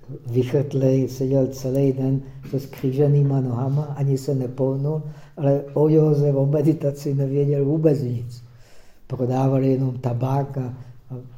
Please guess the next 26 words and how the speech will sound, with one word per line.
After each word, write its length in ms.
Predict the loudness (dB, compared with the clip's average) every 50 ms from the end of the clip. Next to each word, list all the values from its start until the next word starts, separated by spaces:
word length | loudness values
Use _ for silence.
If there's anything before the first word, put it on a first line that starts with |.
| -20 -20
příjemný 560 | -10 -4 0 2 4 4 4 4 2 0 0 -2
člověk. 600 | -4 -6 -8 -6 -4 -2 -2 -2 -4 -6 -6 -8 -14 -20 -20 -20 -20 -16 -10 -8
No, 140 | -6 -4
když 380 | -2 -2 -2 -2 -2 -6 -14 -16 -18 -20 -20 -20 -12
si 160 | -8 -8 -8
čl-, 240 | -6 -6 -6 -6 -6 -6 -10 -12 -4
tělo 280 | -2 0 2 2 2 0
zvykne, 560 | 0 -2 -4 -4 -4 -2 -2 0 0 0 0
no, 120 | 0 -2
tak 260 | -2 -4 -6 -6 -6 -4
vůbec 640 | -4 -2 -2 0 0 0 -2 -2 -6 -10 -12 -8 -8 -8 -8 -8 -8 -6
nemusí 800 | -4 -2 0 0 -2 -2 -4 -4 -4 -2 -2 -2 -2 -2 -4 -4
nakládat 560 | -6 -8 -6 -4 -4 -4 -4 -4 -4 -6 -6
žádný 400 | -6 -6 -6 -6 -6 -6 -6 -6
úsilí 600 | -6 -6 -8 -8 -8 -6 -4 -2 -2 0 0 0 -2
a 40 |
je 140 | -2 -4 -4
to 140 | -4 -6 -8
pro 220 | -8 -8 -8 -8
něj 160 | -8 -6 -8 -8
přirozená 720 | -10 -8 -6 -4 -4 -4 -4 -4 -4 -6 -6 -6 -8 -12
pozice. 540 | -10 -10 -8 -8 -8 -8 -10 -10 -12 -16 -16 -18 -20 -20 -20 -20 -20 -20 _ _ _ -14
Když 200 | -12 -12 -10 -6
nemá 320 | -6 -4 -4 -4 -4 -4 -6
tu 140 | -4 -6 -8
pozici, 580 | -6 -8 -8 -6 -6 -6 -6 -6 -4 -4 -4